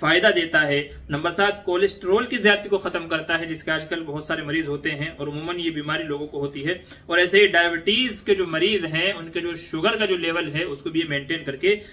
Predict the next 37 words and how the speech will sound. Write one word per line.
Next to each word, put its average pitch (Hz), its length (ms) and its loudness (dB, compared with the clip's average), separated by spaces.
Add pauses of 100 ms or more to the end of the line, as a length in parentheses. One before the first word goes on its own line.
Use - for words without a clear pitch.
(120)
रखता 147 320 2
है। 123 160 -2
नंबर 165 240 0
दस, 214 280 0
दिल 196 300 2
के 220 240 2
मरीजों 170 500 0
की 180 260 -4
शिफायाबी 151 640 -2
में 175 260 -8
बहुत 160 320 -8
अहम 139 240 -6
रोल 147 200 -4
अदा 139 200 0
करता 151 280 -4
है, 202 180 0 (240)
जिनको 160 260 -2
दिल 180 200 0
की 185 120 2
बीमारियां 165 400 0
होती 151 180 -6
हैं, 160 120 -2
अटैक 165 220 -2
की 165 100 -2
बीमारियां 151 440 -2
हो, 151 120 -10
घबराहट 151 520 -2
की 165 60 -4
हो 160 120 -4
या 160 120 -2
दूसरी 151 320 -4
कोई 160 160 -6
भी 165 120 -4
बीमारी 123 320 -6
हो। 104 140 -10 (500)
नंबर 175 280 4
ग्यारह, 220 260 6